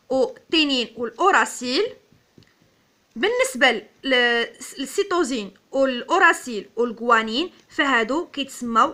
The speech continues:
قواعد بيريميتيديه.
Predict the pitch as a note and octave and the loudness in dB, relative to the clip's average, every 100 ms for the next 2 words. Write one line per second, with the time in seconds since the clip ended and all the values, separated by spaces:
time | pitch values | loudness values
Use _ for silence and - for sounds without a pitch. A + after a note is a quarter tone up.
0 | - C4 A#3+ B3+ G#3+ F#4+ F4+ - _ _ | -2 2 6 6 6 2 2 -4 _ _
1 | _ E4+ E4+ C4+ - - - _ _ A3+ | _ 4 4 2 -6 -20 -20 _ _ -4
2 | C4+ D4+ C#4+ G#3 - _ _ _ _ A#3 | 0 2 2 -2 -14 _ _ _ _ -4
3 | C4 B3 G3 - - E4 F4+ F#4+ G4 G4+ | -2 -2 -4 -10 -2 2 4 6 6 4
4 | G#4 - - - _ _ A3 C4+ C#4 G#3+ | 0 -10 -20 -20 _ _ -6 -2 0 0